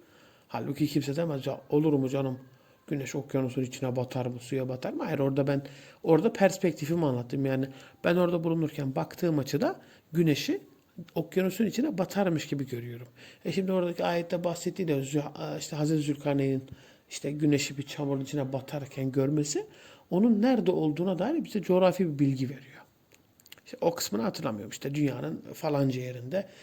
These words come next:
İşte şöyle düşün, aynı o olmasaydı, o deniz dediğim yere Portekiz'i kaldır, denizi koyma. Böyle çok şey bir yer koy. Ee, ben doğu tarafında bulunayım, batı tarafımda şey olsun böyle. Bu fokur fokur kaynayan çamurlu mamurlu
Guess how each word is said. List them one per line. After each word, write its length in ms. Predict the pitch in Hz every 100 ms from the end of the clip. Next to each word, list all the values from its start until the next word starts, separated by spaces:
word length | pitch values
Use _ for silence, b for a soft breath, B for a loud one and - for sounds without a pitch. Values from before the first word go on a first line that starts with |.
| B
İşte 140 | -
şöyle 320 | - 220 170
düşün, 220 | 139 - 208
aynı 300 | 196 190 175
o 200 | - 175
olmasaydı, 800 | 175 190 175 143 143 143 135
o 160 | 135 139
deniz 400 | 143 147 143 165
dediğim 300 | 147 151 147
yere 140 | 143
Portekiz'i 540 | 139 165 147 135 135 143
kaldır, 360 | 165 131 139
denizi 300 | 143 143 147
koyma. 400 | 151 147 117 - - B B B -
Böyle 200 | 135 143
çok 220 | - 160
şey 240 | - 160 147
bir 80 |
yer 200 | 147 131
koy. 240 | - 185 196 - b b -
Ee, 380 | 131 113 - 143
ben 180 | 165 156
doğu 160 | 156 156
tarafında 460 | 151 135 156 135
bulunayım, 320 | 131 170 175
batı 180 | 151 160
tarafımda 500 | 156 139 123 135 151
şey 220 | 156 151
olsun 360 | 135 120 151 135
böyle. 280 | 113 139 - - b b b
Bu 60 | -
fokur 320 | - 143 165
fokur 340 | - 147 151 143
kaynayan 320 | 139 139 135
çamurlu 440 | 127 139 139 135
mamurlu 480 | 135 135 135 131 131